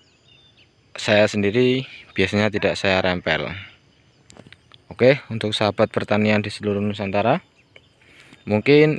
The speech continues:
informasi kali ini bisa membantu ya untuk sahabat pertanian di seluruh Nusantara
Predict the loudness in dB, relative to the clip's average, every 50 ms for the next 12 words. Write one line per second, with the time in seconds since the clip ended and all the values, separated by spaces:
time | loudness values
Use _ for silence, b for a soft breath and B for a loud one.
0 | -4 -4 -2 -2 -2 -2 0 -2 -2 -2 -2 0 0 0 -2 -2 -4 -4 -4 -4
1 | -4 -6 -6 -8 -2 0 2 4 4 4 4 2 2 0 -2 -2 -6 -8 b b
2 | b b b b b b b b b b b _ -6 -4 -2 0 2 2 2 2
3 | 0 -2 0 0 0 0 0 -2 -4 -10 B B B B B B -10 -6 -2 -2
4 | -2 -2 -2 -8 -6 -2 -2 0 0 0 -2 -2 -2 -2 0 -2 0 0 -2 -2
5 | -2 -2 -4 -6 -8 -10 _ -10 -10 -6 -2 0 0 2 0 0 -4 -4 -4 -4
6 | -4 -2 0 0 0 0 0 -2 -6 -8